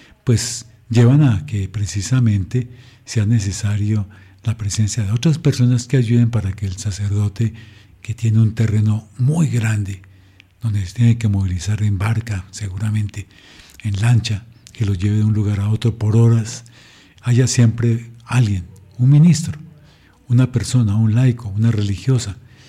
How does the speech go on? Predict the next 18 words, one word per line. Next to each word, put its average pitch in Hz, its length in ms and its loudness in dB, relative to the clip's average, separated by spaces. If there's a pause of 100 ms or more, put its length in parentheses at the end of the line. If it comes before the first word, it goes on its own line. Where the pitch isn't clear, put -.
(200)
que 117 140 0
ayude 117 540 2
a 98 120 -14
que 110 120 -4
esa 123 160 -2
comunidad 120 520 2
pueda 107 220 -2
tener 95 360 -4
la 98 100 -4
celebración 92 540 -6
de 98 100 -4
la 92 140 -8
palabra, 101 540 -6 (480)
escuchar 110 420 -2
el 101 120 -2
evangelio, 98 720 -2
alguna 104 280 0
reflexión, 104 720 -2